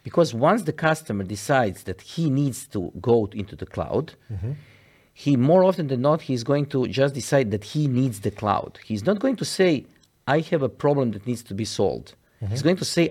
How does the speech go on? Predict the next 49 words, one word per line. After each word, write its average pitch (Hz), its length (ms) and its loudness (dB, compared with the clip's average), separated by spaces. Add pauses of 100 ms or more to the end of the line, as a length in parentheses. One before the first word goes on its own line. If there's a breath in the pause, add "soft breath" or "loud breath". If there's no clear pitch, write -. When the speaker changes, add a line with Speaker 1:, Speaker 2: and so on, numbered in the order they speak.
(120)
Speaker 1:
"I - 20 6
need 139 300 2
to 131 100 -2
solve 143 300 2
this 123 140 -4
problem 123 320 2
in 107 80 -2
the 101 80 -4
cloud." 101 380 0 (120)
Speaker 2:
Mm-hmm. 107 300 -2
Speaker 1:
And 139 140 4
then 180 200 6 (560 soft breath)
a 123 160 4
happy 175 320 0
consultant 135 460 2
is 127 80 -2
going 139 160 -2
to - 80 -8
say, 139 320 0
uh, 107 60 0
not 139 280 0
going 139 240 2
to - 20 0
say 143 180 0
to 127 100 -4
him, 135 260 0 (400 soft breath)
"You 120 160 -4
don't 139 480 0
need 127 220 -2
the 120 80 0
cloud, 120 480 2
please 120 180 -4
buy 113 220 2
the 107 100 -4
servers," 160 560 2 (240 loud breath)
because 143 380 2
he's 127 100 -2
not 123 140 -2
going 120 140 -2
to 110 60 -6
get 113 160 0
paid. - 260 -2 (140)
Speaker 2:
Yeah, 143 120 0 (100)
I 131 120 6
will, 123 300 6
but 123 300 0
yes, 113 380 0
I, 113 140 4
t-, 135 260 -4